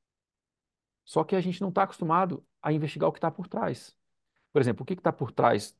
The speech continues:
da, da, da, da economia vigente? A, a crença de que, tendo preço, oferta e procura, as coisas,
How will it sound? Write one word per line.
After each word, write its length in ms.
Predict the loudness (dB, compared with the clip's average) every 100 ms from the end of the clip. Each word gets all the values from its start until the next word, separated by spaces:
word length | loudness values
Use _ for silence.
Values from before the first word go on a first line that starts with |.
| _
da, 160 | 0 2
da, 360 | 2 0 0 0
da, 240 | -4 -6 0
da 120 | 0
economia 380 | 2 0 0 0
vigente? 480 | -2 -4 -6 -12 -20 _ _ _ _ _ _ -4
A, 300 | -2 2 0
a 40 |
crença 640 | 2 4 6 4 0 -8 -8
de 180 | -10 -6
que, 300 | -4 -4 -6 _ _ _
tendo 320 | 2 4 4
preço, 580 | 2 6 6 6 0 -10 -12 _ _ _
oferta 460 | -6 2 2 2 -2
e 20 |
procura, 600 | -2 -2 0 2 2 0 -6 _ _ _ -2
as 220 | -2 -2
coisas, 560 | 2 2 2 0 -6